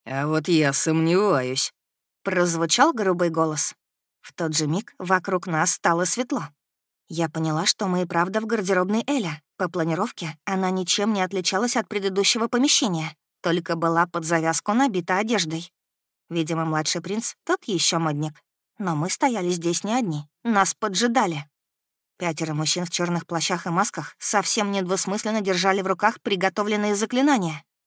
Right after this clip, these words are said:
Ловчая сеть, сонные путы, ослепление, подчинение и паралич. «Не советую делать глупости»,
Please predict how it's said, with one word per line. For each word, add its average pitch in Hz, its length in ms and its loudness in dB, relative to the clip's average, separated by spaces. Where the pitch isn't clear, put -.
Ловчая 160 480 -2
сеть, 175 400 -2
сонные 190 440 2
путы, 180 480 -4
ослепление, 196 840 2
подчинение 202 720 2
и 254 120 2
паралич. 247 600 2
«Не 143 180 -2
советую 151 760 2
делать 143 360 2
глупости», 135 640 -2